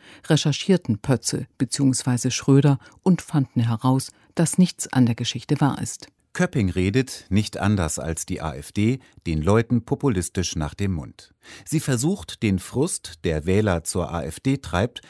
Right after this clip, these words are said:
Speaker 2: auf ihre parteipolitischen Mühlen umzuleiten.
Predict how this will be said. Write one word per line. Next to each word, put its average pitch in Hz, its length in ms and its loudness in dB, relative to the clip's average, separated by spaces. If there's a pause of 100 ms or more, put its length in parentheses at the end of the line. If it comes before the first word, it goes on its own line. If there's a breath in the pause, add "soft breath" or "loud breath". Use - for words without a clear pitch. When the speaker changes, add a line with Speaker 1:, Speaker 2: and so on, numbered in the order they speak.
(160 loud breath)
Speaker 2:
auf - 280 -2
ihre 165 340 0
parteipolitischen 95 1000 -2
Mühlen 85 340 0
umzuleiten. 85 720 -2